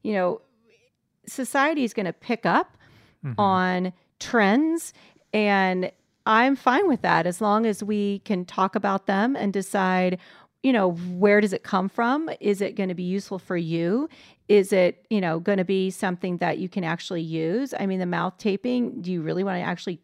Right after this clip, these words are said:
Speaker 1: tape your mouth? Or maybe you wanna use another device? And is it the right thing for you? Do you have obstructive apnea? Or, you know, maybe you don't. Maybe you should try something different. But they're all worth looking into, and I love talking about them.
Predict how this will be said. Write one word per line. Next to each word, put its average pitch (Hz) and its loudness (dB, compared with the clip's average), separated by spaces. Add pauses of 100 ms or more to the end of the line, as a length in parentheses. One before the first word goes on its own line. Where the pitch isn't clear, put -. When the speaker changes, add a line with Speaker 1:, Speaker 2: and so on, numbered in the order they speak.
Speaker 1:
tape - -8
your 302 -2
mouth? 311 -2 (300)
Or 226 0
maybe 202 -2
you 196 -2
wanna 185 -4
use 180 -8
another 165 -8
device? 160 -2 (280)
And 208 0
is 196 0
it - -10
the 190 -2
right 170 -2
thing 175 -6
for 170 -10
you? 247 -4
Do 185 -8
you 165 -6
have 165 -2
obstructive - -8
apnea? 302 -4 (400)
Or, 190 0
you 240 -8
know, 202 -4
maybe 170 -6
you 170 -6
don't. 160 -4
Maybe 202 -4
you 185 -10
should - -10
try 160 -6
something 151 -8
different. 254 -6 (600)
But 196 0
they're 247 -4
all 262 0
worth 240 -4
looking 196 -4
into, 160 -6
and 160 -4 (100)
I 170 -2
love 165 -2
talking - -8
about 123 -10
them. 185 -10